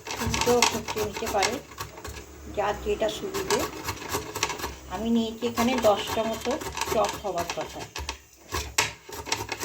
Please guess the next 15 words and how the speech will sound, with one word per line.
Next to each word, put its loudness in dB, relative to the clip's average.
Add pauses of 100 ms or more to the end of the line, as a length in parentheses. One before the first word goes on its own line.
(1600)
গাজর, 4 (380)
আলু 2 (100)
সেদ্ধ, -2 (640)
আমি 8 (480)
সে 2 (180)
আলুটাকে 4 (120)
সেদ্ধ 2 (120)
করে 0
রেখেছিল, -2 (340)
চার, 2 (200)
দুটো 0 (120)
আলু 4 (420)
নুন 6 (120)
দিয়ে, 4 (600)
আর -2